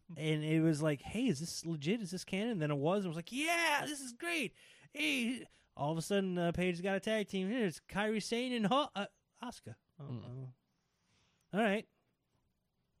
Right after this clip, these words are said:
Speaker 1: Neat, dude.
Speaker 2: They're rebuilding the tag division that they just put together.
Speaker 1: Yeah.
Speaker 2: <laughs> Like, they, they had teams.
Speaker 1: Yeah.
Speaker 2: I mean, I understand Nia Jax's injury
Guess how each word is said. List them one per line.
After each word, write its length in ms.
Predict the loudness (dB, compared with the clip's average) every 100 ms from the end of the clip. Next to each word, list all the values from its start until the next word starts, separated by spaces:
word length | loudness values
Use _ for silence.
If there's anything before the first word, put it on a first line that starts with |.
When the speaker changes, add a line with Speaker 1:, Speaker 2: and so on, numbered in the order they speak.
| _ _ -20 -20 _
Speaker 1:
Neat, 160 | -2 2
dude. 320 | 2 2 0 -8 _ -4
Speaker 2:
They're 140 | -4
rebuilding 840 | -2 -2 -2 0 0 2 0 -2 -4
the 100 | -6
tag 400 | -4 -2 -2 -4 -12 _ _ -8
division 380 | -6 -6 -6
that 180 | -8 -8
they 100 | -10 -10
just 520 | -8 -8 -6 -10 -16 -14
put 140 | -12 -12
together. 480 | -4 -2 -2 -6 -14 _ _ _
Speaker 1:
Yeah. 760 | -2 2 4 2 2 0 -2 -6
Speaker 2:
<laughs> 60 | -10 _ -20 -8
Like, 260 | -4 -4 -2
they, 160 | -4 -4 -10 -20 -20 -6
they 160 | -2 -2 0
had 500 | 2 2 0 -4 -12 -8
teams. 640 | -4 -4 -4 -8 -10 -10
Speaker 1:
Yeah. 720 | -8 -4 0 0 0 -2 -4 -6 -8 -12 _ _ _ -20 -20 -6
Speaker 2:
I 60 | 0
mean, 140 | 0
I 80 | 0
understand 420 | -2 -6 -4 0
Nia 220 | 0 0
Jax's 400 | 0 0 -2 -4
injury 580 | -2 -2 -2 -4 -6 -14